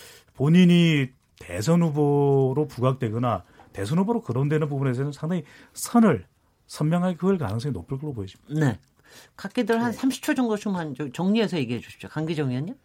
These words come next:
Speaker 2: 네.
Speaker 3: 그래서 결국은 이제 김병준 비대위원장은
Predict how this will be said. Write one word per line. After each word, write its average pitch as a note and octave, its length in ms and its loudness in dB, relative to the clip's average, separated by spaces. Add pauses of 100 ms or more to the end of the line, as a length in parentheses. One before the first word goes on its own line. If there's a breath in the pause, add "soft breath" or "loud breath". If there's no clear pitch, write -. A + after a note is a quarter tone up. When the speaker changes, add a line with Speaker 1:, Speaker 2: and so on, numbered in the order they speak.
(200)
Speaker 2:
네. A2+ 180 -4
Speaker 3:
그래서 F3 280 -8
결국은 D3 440 0
이제 C#3 200 -2
김병준 D3+ 1120 0 (180)
비대위원장은 C3+ 960 -2